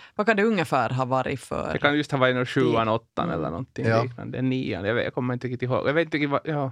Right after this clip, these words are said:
Speaker 3: Vet du vem?
Speaker 2: Nej, jag är faktiskt inte säker.
Speaker 3: Och
Speaker 2: Jag, jag har inte ens ett, <laughs> jag har inte ett namn.
Speaker 3: <laughs> Men för att, för att,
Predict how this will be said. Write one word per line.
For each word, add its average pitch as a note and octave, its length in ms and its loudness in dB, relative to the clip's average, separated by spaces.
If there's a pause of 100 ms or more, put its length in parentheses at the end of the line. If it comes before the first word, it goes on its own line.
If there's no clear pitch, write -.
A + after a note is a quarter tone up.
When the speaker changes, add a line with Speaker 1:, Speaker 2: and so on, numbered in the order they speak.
(140)
Speaker 3:
Vet C3+ 180 4
du B2+ 80 4
vem? A#2+ 420 2 (680)
Speaker 2:
Nej, D3+ 240 2
jag D3 100 2
är D3+ 60 0
faktiskt - 360 -8
inte C3 160 -2
säker. B2 420 0 (520)
Speaker 3:
Och C3+ 100 0
Speaker 2:
Jag, D#3+ 120 4
jag D#3+ 60 4
har F3+ 160 6
inte D#3+ 160 2
ens D3 120 0
ett, D3 140 -4
<laughs> - 80 -20
jag D#3 80 2
har - 100 2
inte - 140 0
ett D#3 80 -2
namn. D3 420 2
Speaker 3:
<laughs> - 1900 -2
Men D3 120 0
för F3 120 4
att, C3 300 -2
för D#3 140 6
att, A#2+ 200 -8